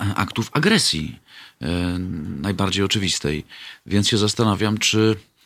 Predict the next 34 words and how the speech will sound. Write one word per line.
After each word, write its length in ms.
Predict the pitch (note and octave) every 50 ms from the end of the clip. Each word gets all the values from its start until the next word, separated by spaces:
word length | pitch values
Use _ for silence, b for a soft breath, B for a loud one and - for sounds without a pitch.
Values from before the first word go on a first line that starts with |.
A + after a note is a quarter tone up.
| B B B B B B _ -
czy 100 | - G#2+
to 120 | - A2
nie 120 | G#2+ A#2 A2+
zaszło 220 | C3 C#3 C3+ B2+
za 100 | A#2 A#2
daleko, 560 | A2 A#2 A#2 A2+ G2+ D#2+ - F#2+ G#2 A2+ G2+ E2
a 80 | A2+
z 60 | G2+
drugiej 280 | E2+ G#2 B2+ A#2+ B2+ B2
strony, 280 | - - A2+ A#2 C3 B2
czy 140 | - A#2+
rzeczywiście 420 | G#2+ A2+ G#2+ - A2+ C#3 - - A#2
możemy 360 | G#2 G#2 G2+ B2+ D#3 D3 A#2+
cieszyć 440 | - - - D3+ - - A2+ G2+ -
się 200 | - - - F2+
z 120 | - -
tego, 440 | - G#2 G2 D#2 B1 D#2 F#2 C3+ - B B B B B B B B
że 160 | - - G2+ F#2+
te 200 | - - A#2+ -
emocje, 600 | A2 G2 A2 D3 C#3 - - - F2+ F#2+ F2+ E2
które 300 | - - - F#2 F#2 F2
tam 200 | E2+ F2+ F2+ F2
czasem 440 | - - F2 - - F#2+ F#2 F#2+ F#2
nad 180 | F#2+ F#2+ F2+
nami 380 | F#2 F#2 F2+ F2+ F2 F2 F2 F2+ B B B B B B B -
biorą 460 | - G2 F#2 E2 F#2+ F#2+ F2+ F#2 F#2 F2
górę, 380 | E2+ E2+ E2 E2+ F2 G2+ B2 B2+ b b b b b b b _
e, 160 | - D2 F2+ F#2
pozwalają 600 | - - D3 D3+ A#2+ A#2+ C3+ C#3 C3+ C3 B2 A2+
nam, 380 | G#2 G2+ G#2+ A2+ C#3 D#3 E3+ - -
e, 60 | - G2+ F#2 - C#2+ F2+
jednocześnie 640 | A2 B2 A#2 A#2 A2+ G#2 - G#2+ G#2+ - - C3+ G#2+
albo 180 | F#2+ G2 G2 A2
równocześnie 720 | A#2 G2 G#2 G2+ G2 - G#2 G2+ - B2 D2+ E2 F2+ F#3